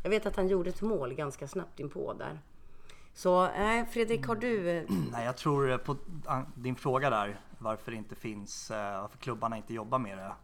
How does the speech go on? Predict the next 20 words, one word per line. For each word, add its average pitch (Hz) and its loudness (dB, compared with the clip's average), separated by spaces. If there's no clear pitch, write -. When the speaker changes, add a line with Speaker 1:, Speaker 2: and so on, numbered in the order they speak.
Speaker 2:
eh, 131 -6
om 127 -4
vi 117 -6
får 110 -8
i-, 113 -12
spekulera, 113 -4
eh, 110 -2
så - -10
tror 127 -2
jag 113 0
just 120 -8
att 113 -6
de 120 -2
förstår 151 0
inte 113 -4
hur 110 -6
mycket 107 -8
man 107 -4
kan 107 -8
påverka 113 -6